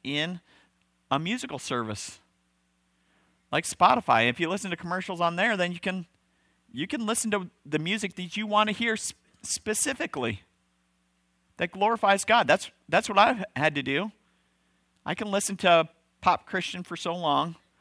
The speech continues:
uh, but then I get annoyed by it, and then I go to my Spotify list, and I listen to that because I know it's got good theological, sound Christian teachings that I'm putting into my mind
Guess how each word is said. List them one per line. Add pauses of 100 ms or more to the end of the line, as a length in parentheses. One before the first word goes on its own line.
(440)
uh,
but
then
I
get
annoyed
by
it, (240)
and
then (580)
I
go
to
my
Spotify
list,
and
I
listen
to
that (100)
because
I
know
it's
got
good
theological, (400)
sound
Christian
teachings
that
I'm
putting
into
my
mind